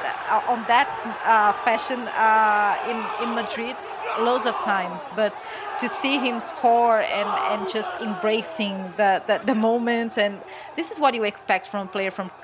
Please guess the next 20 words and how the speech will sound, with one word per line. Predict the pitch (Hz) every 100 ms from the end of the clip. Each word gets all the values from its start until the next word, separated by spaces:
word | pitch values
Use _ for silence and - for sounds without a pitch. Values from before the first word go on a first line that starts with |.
| -
uh, | 185
like | 190 -
Casemiro. | 196 196 185 180 170 170
He's | 208 214
such | - 240 233
a | 226
good | 220
header, | 220 202 214 240 233 - -
and | 190 196
he's | 214 196
a | 190
leader, | 196 269 285 285 277 - -
and | - 202
he, | 202 - 214 202 196 135
he's | - 214 202
so | - 208
solid. | - 247 269 277 277
So | - 240 220
he | 214 226
showed, | - 226 226 226